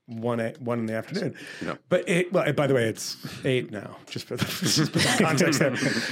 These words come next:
Speaker 1: But, like, if somebody says to you that the country is nine million people of Sweden, and we're going to assimilate,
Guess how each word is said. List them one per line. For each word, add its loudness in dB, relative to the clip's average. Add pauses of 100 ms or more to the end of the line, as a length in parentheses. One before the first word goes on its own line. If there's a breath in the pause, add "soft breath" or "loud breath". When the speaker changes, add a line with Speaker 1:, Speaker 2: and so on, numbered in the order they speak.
(140 loud breath)
Speaker 1:
But, 4
like, 4
if 4
somebody 4
says 4
to 2
you 4 (600 soft breath)
that -6
the 0
country 4
is 4
nine 4
million 4
people 2
of -8
Sweden, -8 (340 loud breath)
and 4
we're 4
going 6
to 4
assimilate, 2